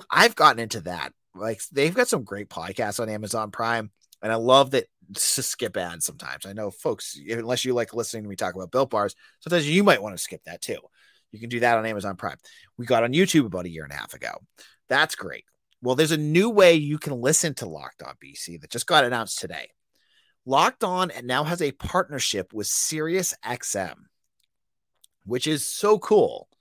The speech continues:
Sirius X M, I, I used to listen to Howard Stern on there a wh-, for a long time. I love their hip hop channels. Their sports, uh, lineup is fantastic. I mean, if, if, when I was traveling a lot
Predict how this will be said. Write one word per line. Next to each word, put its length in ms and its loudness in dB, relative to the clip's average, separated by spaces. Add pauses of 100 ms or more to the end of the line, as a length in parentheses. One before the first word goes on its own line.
(460)
Sirius 420 2
X 240 0
M, 340 0 (120)
I, 360 2
I 100 -4
used 180 -4
to 80 -2
listen 220 -4
to 60 -10
Howard 280 -4
Stern 300 -4
on 160 -6
there 260 -4
a 80 -6
wh-, 480 -8
for 80 -2
a 60 -2
long 200 -8
time. 240 -10
I 100 -12
love 520 -10
their 140 -8
hip 200 -12
hop 200 -8
channels. 420 -10 (320)
Their 120 4
sports, 600 -2 (200)
uh, 100 0
lineup 440 0
is 140 -8
fantastic. 1160 -4
I 40 -14
mean, 200 -14 (340)
if, 200 0
if, 220 0 (440)
when 160 4
I 60 8
was 180 4
traveling 480 2
a 100 2
lot 300 6